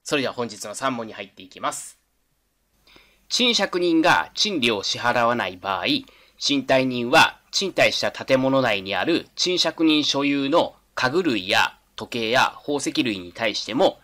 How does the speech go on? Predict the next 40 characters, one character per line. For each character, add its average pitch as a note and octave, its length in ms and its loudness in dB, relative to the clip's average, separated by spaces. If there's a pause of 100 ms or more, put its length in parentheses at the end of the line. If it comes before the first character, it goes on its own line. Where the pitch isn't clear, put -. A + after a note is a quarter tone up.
(140)
先 B2+ 260 -6
取 B2 140 0
り A#2+ 40 -8
特 B2 160 -2
権 G2+ 220 -6
を G3+ 100 0
有 B2+ 200 0
す A2+ 120 -6
る。 E2+ 140 -12 (320)
丸 A2+ 220 -2
か× A2+ 80 4 (200)
か D#3+ 120 -2
と C#3 80 -2
い G#2+ 120 -2
う G2+ 80 -4
問 F#2 220 -10
題 E2+ 180 -10
で - 120 -2
す。 - 160 -8 (360)
考 A#2 100 2 (140)
え G2+ 60 2
た G2 100 -2
い F2+ 60 -4
方 G#2 160 0
は D3 80 6
動 A2 160 -2
画 G2+ 80 -2
一 G#2+ 80 -4
旦 G2 220 -4
ス - 80 -14
ト A2 80 -4
ッ - 20 -6 (140)
プ G2 80 -10
し - 100 -6
て F2+ 80 -8
い F2 60 -12
た F#2 80 -8
だ F2 80 -4
い F2 60 -12
て、 - 260 2